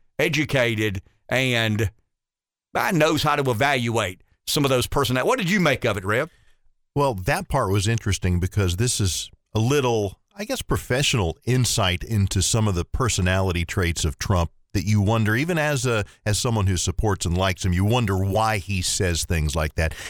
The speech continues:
Speaker 2: And, and what Peterson said there kind of makes sense to me. I mean, it, how could it not?
Speaker 1: But you
Speaker 2: I
Speaker 1: would
Speaker 2: mean
Speaker 1: admit he said over the top things. I mean, just tr-,
Speaker 2: Oh,
Speaker 1: totally,
Speaker 2: gosh.
Speaker 1: and, I mean, just completely
Speaker 2: All
Speaker 1: and
Speaker 2: the
Speaker 1: totally
Speaker 2: time.
Speaker 1: over the top. Did, did,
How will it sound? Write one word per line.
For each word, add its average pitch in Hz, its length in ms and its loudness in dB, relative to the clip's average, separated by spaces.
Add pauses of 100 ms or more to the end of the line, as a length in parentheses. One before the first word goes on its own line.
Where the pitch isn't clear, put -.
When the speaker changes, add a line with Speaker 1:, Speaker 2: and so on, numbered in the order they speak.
(120)
Speaker 2:
And, 101 180 0
and 101 180 2
what 95 220 -2
Peterson 104 440 0
said 90 200 -2
there 113 160 0
kind 240 320 -2
of 160 100 -6
makes 78 280 -2
sense 71 300 0
to 67 80 -4
me. 76 200 0 (160)
I 156 60 -2
mean, - 160 -2
it, - 100 -8 (400)
how 143 160 0
could 135 160 0
it 101 100 -2
not? 135 360 0
Speaker 1:
But 175 180 0
you 170 60 4
Speaker 2:
I - 40 4
Speaker 1:
would - 120 2
Speaker 2:
mean 185 80 0
Speaker 1:
admit 190 200 2
he 160 80 -2
said 156 220 0
over 131 140 0
the 117 80 -2
top 110 300 -2
things. 87 300 -4
I 131 40 0
mean, 147 80 -2
just 151 140 -2
tr-, - 180 -2
Speaker 2:
Oh, 285 60 2
Speaker 1:
totally, 185 280 2
Speaker 2:
gosh. 135 440 0
Speaker 1:
and, 151 40 2
I - 40 2
mean, 165 40 0
just - 120 -2
completely 170 420 2
Speaker 2:
All - 60 4
Speaker 1:
and 135 120 0
Speaker 2:
the 135 40 0
Speaker 1:
totally 160 240 2
Speaker 2:
time. 120 100 2
Speaker 1:
over 113 80 0
the 107 80 -4
top. 98 280 0 (320)
Did, 165 180 0
did, 202 140 2